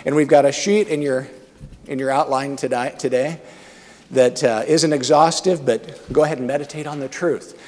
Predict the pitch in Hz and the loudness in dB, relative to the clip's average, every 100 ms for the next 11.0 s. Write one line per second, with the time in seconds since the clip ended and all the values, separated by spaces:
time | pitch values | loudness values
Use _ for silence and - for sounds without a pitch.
0 | - 131 135 143 170 175 165 147 - 156 | -10 -6 -4 0 2 4 2 2 2 2
1 | 170 170 127 131 139 151 156 151 143 151 | 2 0 -6 -6 -2 -2 -4 -8 -8 -8
2 | 143 143 170 - - - - - - - | -6 -6 -8 -10 -20 -20 -20 -20 -20 -20
3 | _ _ - _ _ _ _ - - _ | _ _ -20 _ _ _ _ -16 -16 _
4 | - 131 147 123 139 151 113 131 143 135 | -4 -2 0 0 0 0 -2 -4 -4 -4
5 | 135 113 131 139 147 143 139 - - _ | -6 -4 -6 -4 -8 -8 -10 -18 -20 _
6 | - 113 131 151 147 147 143 135 131 143 | -16 -6 -4 -4 -6 -8 -6 -6 -6 -10
7 | 147 127 113 120 113 123 151 151 165 - | -12 -12 -8 -8 -6 -4 -2 -2 -6 -10
8 | - - - 156 160 208 240 - - - | -20 -8 -4 -4 -2 0 0 -4 -12 -20
9 | - - 160 156 147 180 226 226 214 220 | -4 2 2 2 0 2 2 2 0 0
10 | - 185 185 - 196 247 - 147 135 | 0 0 0 -2 0 0 -2 -6 -8